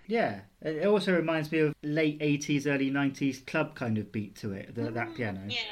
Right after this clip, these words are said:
Speaker 1: Take the guitars out and it would be an easy fit, really.
Speaker 2: Definitely.
Speaker 1: Okay, I put this to Twitter. For me, it's a four and a half as well. Just,
Speaker 3: Yeah.
Speaker 1: yeah, it, it's pretty much perfect. Five stars got sixty-four percent.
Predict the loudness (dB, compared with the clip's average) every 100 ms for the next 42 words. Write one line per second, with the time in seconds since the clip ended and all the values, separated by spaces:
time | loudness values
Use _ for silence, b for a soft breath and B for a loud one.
0 | -12 -16 -2 0 0 -2 -2 -2 -2 -2
1 | -4 -4 -6 -4 -2 -2 -2 -6 -6 -6
2 | -6 -10 -10 -12 -12 -12 -10 -12 -10 -12
3 | -14 -8 -6 -6 -2 2 4 2 -2 -6
4 | -6 -6 -6 -6 -6 -6 -6 -6 -8 -10
5 | -16 _ _ _ -8 -4 0 4 4 2
6 | 0 -4 -6 -4 -2 -2 -4 -6 -8 -8
7 | -6 -4 -4 -8 -16 _ _ -6 -6 -8
8 | -14 -10 -8 -8 -10 -12 -12 -12 -12 -12
9 | -16 -14 -10 -10 -10 -12 -14 -14 -14 -12
10 | -14 -16 -20 -20 b b b b _ _
11 | -2 0 0 -2 -6 -6 -4 -4 -4 -8
12 | -16 _ -8 -8 -10 -10 -12 -8 -6 -4
13 | -4 -6 -10 -8 -8 -8